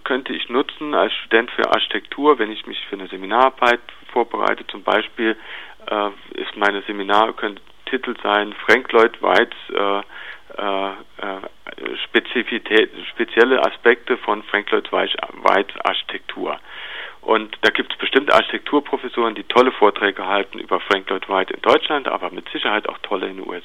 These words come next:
A oder in anderen Ländern. Und, äh, natürlich kann ich mir dann hoffentlich das über Slidestar ansehen, wenn die Inhal-, Professoren dort die Inhalte anbieten.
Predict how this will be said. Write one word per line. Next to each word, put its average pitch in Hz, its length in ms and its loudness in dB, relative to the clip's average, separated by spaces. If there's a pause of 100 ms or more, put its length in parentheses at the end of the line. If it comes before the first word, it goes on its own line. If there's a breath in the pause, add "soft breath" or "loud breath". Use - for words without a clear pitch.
(120)
A 90 200 -8
oder - 240 -8
in 95 120 -12
anderen 101 280 -6 (540 loud breath)
Ländern. 87 400 -2
Und, 95 400 -10
äh, 95 220 -4 (240)
natürlich 95 400 -4
kann 104 180 -2
ich - 120 -12
mir 110 100 -4
dann 104 480 -8
hoffentlich 120 540 -10
das 120 200 -6
über 123 240 -6
Slidestar - 460 -4
ansehen, 104 460 -4 (440 loud breath)
wenn 104 140 -4
die 98 80 -6
Inhal-, 104 340 -8
Professoren 101 560 -8
dort 98 220 -12
die - 80 -10
Inhalte - 420 -8
anbieten. - 540 -14